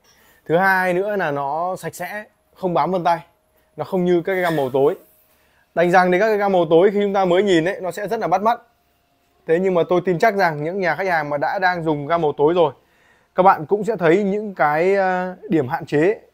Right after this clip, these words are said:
như tôi đang chia sẻ. Đấy chính là gì ạ? Là rất bám vân tay, đúng không ạ? Và tối nhà. Tôi tin chắc rằng khoảng chín mươi phần trăm tất cả những khách hàng mà đang dùng những cái tủ gam sáng màu này thì đều rất thích cái gam này,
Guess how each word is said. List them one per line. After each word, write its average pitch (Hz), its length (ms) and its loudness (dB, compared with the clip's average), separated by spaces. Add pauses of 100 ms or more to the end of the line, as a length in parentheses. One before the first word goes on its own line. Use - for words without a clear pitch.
(120)
như 165 180 -2
tôi 170 140 0
đang 165 180 0
chia 175 120 -2
sẻ. 131 340 -6
Đấy 139 180 -6
chính 165 140 -6
là 156 120 -4
gì 135 120 -2
ạ? 131 100 -4 (360)
Là 127 180 -4
rất 185 180 -6
bám 139 200 -4
vân 160 160 -4
tay, 151 220 -4 (560)
đúng 139 160 -2
không - 80 -2
ạ? - 100 -20 (320)
Và 131 120 -6
tối 139 220 -2
nhà. 151 280 -6 (1120)
Tôi 180 140 2
tin 185 120 0
chắc 220 180 2
rằng 151 220 0
khoảng 131 220 -8
chín 180 180 -2
mươi 226 100 6
phần 156 140 2
trăm 170 220 -2
tất 247 160 -4
cả 143 160 0
những 151 100 -6
khách 190 80 -4
hàng 147 260 -4
mà 143 100 -4
đang 165 220 -2
dùng 143 360 -2
những 151 120 -10
cái 185 140 -8
tủ 127 200 -4
gam 156 180 -2
sáng 156 200 -10
màu 147 160 -2
này 127 220 -8 (720)
thì 131 140 -2
đều 131 340 2
rất 190 140 -2 (140)
thích 240 220 -2 (320)
cái 131 120 -2
gam 160 180 0
này, 143 180 -6